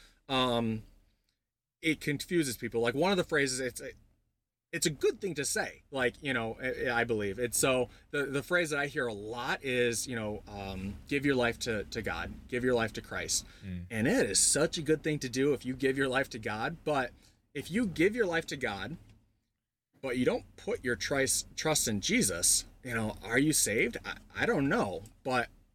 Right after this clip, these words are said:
Speaker 1: I don't wanna risk that. I want someone to realize that it's not about you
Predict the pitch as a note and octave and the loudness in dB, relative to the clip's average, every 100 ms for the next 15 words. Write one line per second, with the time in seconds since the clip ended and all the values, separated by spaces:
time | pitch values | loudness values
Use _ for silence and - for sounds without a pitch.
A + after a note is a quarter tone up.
0 | _ _ _ _ _ - B2 D#3 D3+ D3 | _ _ _ _ _ 0 2 4 6 4
1 | C3+ C3 D#3 - F#4 - A2 C3+ A3+ D#3 | 4 4 4 4 2 0 2 2 2 0
2 | - C3+ A#2+ A#2 A#2+ A3 C#3+ A2 G#2+ A2 | -2 -2 -2 -2 2 2 2 0 -2 -4
3 | A2 - C#3 D4+ B2 G2+ G#2 E3 C4+ B2 | -6 -8 -6 -4 -2 -2 -2 2 4 2
4 | A#2+ | 0